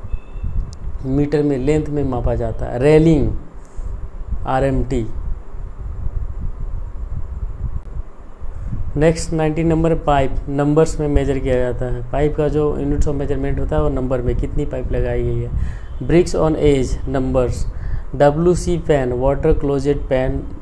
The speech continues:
slash wash basin, है ना, Pan toilet का जो होता है, है ना, उसे भी numbers में measure किया जाता है। Manhole covers, numbers में। site clearance एक ऐसा काम है, जिसे लमसम में measure किया जाता है। एमएस reinforcement, that means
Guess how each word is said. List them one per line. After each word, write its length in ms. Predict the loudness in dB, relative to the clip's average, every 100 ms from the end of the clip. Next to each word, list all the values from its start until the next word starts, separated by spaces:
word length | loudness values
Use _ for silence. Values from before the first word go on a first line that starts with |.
| -6
slash 560 | -2 0 0 -2 -4 0
wash 280 | 2 2
basin, 420 | 0 -4 -4 -4 -4
है 340 | -4 -2 -2
ना, 100 | -2 -4 -6 -8 -8 -6 -6 -8 -12 -12 -12 -6 4
Pan 380 | 4 6 2 -2 -6 0
toilet 340 | 2 2 0
का 140 | -2
जो 140 | -4 -2
होता 240 | -2 -4
है, 120 | -4
है 80 | -4
ना, 160 | -4 -4 -6 -8 -8 -4
उसे 180 | 0
भी 100 | 2
numbers 400 | 2 2 0 0
में 80 | -2
measure 280 | 0 0 0
किया 140 | 2 2
जाता 180 | 2
है। 60 | 0
Manhole 480 | 0 0 2 0 0
covers, 540 | 0 2 2 0 -2
numbers 460 | -2 2 2 0 0
में। 100 | -4
site 520 | -4 0 0 0 -2
clearance 640 | 0 2 2 0 -4 -6
एक 220 | -8 -4
ऐसा 240 | -4 -4 -6
काम 280 | -4 -2 -2
है, 60 |
जिसे 240 | -2 -4 -2
लमसम 400 | -2 -4 -4 -4
में 180 | -4
measure 220 | -2 -2 -2
किया 280 | 0 0
जाता 440 | 0 -2 -4 -6 -8
है। 60 | -10 -12 -10 -8 -6 -4 -4 0
एमएस 320 | 2 4 4
reinforcement, 800 | 4 4 4 2 0 0 -4 -2
that 220 | 2 2 2
means 220 | -2